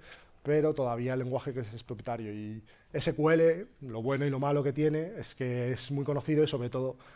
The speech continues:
gente de negocio lo conoce muchas veces. Y, eh, y para gente de marketing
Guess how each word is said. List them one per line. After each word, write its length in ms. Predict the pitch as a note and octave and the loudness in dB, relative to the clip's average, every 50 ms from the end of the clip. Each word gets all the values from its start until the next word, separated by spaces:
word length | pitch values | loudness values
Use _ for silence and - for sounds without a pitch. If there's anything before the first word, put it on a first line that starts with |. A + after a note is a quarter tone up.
| - - | -20 -8
gente 300 | - - D3 C#3 C3+ D3+ | -4 -2 0 2 2 2
de 80 | D3 | 2
negocio 640 | D3 C#3+ B2+ D3 E3 D3 - D#3 D#3 D3+ D3+ F3+ - - - - - | 2 2 2 2 0 0 0 0 0 0 0 -4 -8 -14 -20 -12 -6
lo 160 | C3+ B2 A#2 | -4 -4 -2
conoce 280 | B2 A2+ B2 A#2 - B2+ | -2 -4 -4 -4 -4 -4
muchas 320 | B2 B2 - B2 A#2 A2 | -4 -4 -4 -4 -4 -2
veces. 420 | C#3 F3 F3 - B2+ A2 G#2 - | -2 -4 -4 -4 -8 -8 -8 -8
Y, 100 | B2 A#2 | -6 -6
eh, 180 | A#2 A2+ G#2+ A2 A2+ - - _ _ - | -6 -6 -6 -10 -12 -16 -20 _ _ -8
y 160 | C3 B2 A#2 | -6 -4 -2
para 160 | B2+ A#2 A2+ | -2 -2 -2
gente 200 | - C3+ A#2+ C#3+ | -2 -4 -4 -2
de 80 | C3 B2+ | -2 0
marketing 600 | C#3+ D3+ D#3+ D#3 - D3+ B2+ D3+ D#3+ E3+ F3+ | 0 0 2 2 2 2 2 2 -2 -2 -4